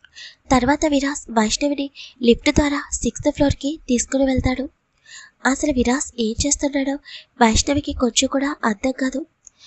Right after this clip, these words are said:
సిక్స్త్ ఫ్లోర్‌కి వెళ్ళిన తర్వాత విరాస్ వైష్ణవి చేతిని మాత్రం వదలకుండా అలాగే పట్టుకుని ముందుకి నడుస్తూ వైష్ణవిని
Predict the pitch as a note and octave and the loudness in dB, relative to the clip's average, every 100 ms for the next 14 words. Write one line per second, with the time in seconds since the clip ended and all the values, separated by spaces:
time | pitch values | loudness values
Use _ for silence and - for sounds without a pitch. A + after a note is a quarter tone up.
0 | - - _ _ - - - - - E4 | -20 -20 _ _ -2 4 6 6 2 2
1 | D#4+ - D4 - A#3 A3+ C4 C#4 C4+ C4 | 0 0 -4 0 2 2 2 0 0 0
2 | - G#3 - - A3+ A#3 C4 D4+ - A#3 | -2 -6 -8 -14 2 2 2 -2 -2 -4
3 | A3 C#4+ C#4+ C#4+ C4+ C#4 C4 C4 C#4+ - | -2 -4 2 2 2 0 0 0 -2 -4
4 | - - _ - A3+ B3+ D4 C#4+ C4+ C#4+ | -8 -20 _ 2 4 4 0 0 0 -2
5 | - A3 A3 B3+ D4+ C#4 - C4+ C#4+ D4 | 0 0 2 -2 -2 -2 -2 0 0 -2
6 | - - - A3+ A#3 A#3 - D4+ D#4+ - | -10 -20 -14 4 4 4 -4 -8 -10 0
7 | A#3 A#3 C4 C#4+ D4 - _ - A3+ A3 | 2 2 0 -2 -4 -6 _ -8 0 2
8 | A3 - D4+ C#4 | 2 0 0 -2